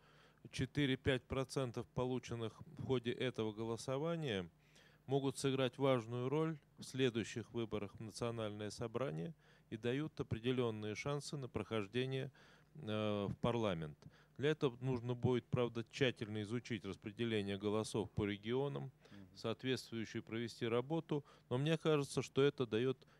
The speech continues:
Speaker 1: неплохие шансы, и в-, ни в коей мере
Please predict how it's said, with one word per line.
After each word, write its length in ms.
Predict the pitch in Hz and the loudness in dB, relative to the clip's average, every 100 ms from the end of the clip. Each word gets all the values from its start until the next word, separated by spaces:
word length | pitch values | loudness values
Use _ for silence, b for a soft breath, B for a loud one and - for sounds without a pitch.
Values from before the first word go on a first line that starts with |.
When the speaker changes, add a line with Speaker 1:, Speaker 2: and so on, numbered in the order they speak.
| - | -4
Speaker 1:
неплохие 520 | 120 131 131 123 104 | 2 4 4 4 2
шансы, 520 | 90 160 165 - 151 - b b | 4 2 2 0 -4 -4 b b
и 100 | 113 | 0
в-, 100 | 110 - - | 0 -4 -12
ни 280 | - 117 120 | -6 2 2
в 100 | - | 4
коей 260 | 143 135 | 6 6
мере 380 | 127 151 139 | 6 2 2